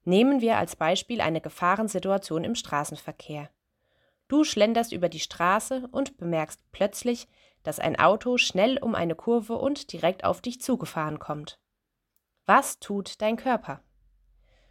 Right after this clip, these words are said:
Sobald der Stressor, also das heranrasende Auto,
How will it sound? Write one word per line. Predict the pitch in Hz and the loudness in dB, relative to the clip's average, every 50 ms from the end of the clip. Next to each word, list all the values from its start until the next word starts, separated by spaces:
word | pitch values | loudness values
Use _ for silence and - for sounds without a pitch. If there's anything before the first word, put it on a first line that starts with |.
| _ _ _ _ | _ _ _ _
Sobald | - - 165 - 175 190 220 254 - - | -6 -4 2 4 6 6 6 4 2 0
der | 214 180 175 | 0 0 0
Stressor, | - - - 175 196 202 - 262 269 285 285 - - | 0 0 2 2 2 2 4 2 2 2 2 0 0
also | 160 156 151 165 | -2 -2 -2 -2
das | - 160 160 - | -4 -4 -4 -4
heranrasende | - 165 - 160 190 214 190 170 160 165 170 170 170 156 127 - | -4 -2 2 2 2 2 4 4 4 4 4 2 -2 -2 0 2
Auto, | 156 165 180 175 - 247 262 277 | 2 2 2 0 -2 -4 -4 -4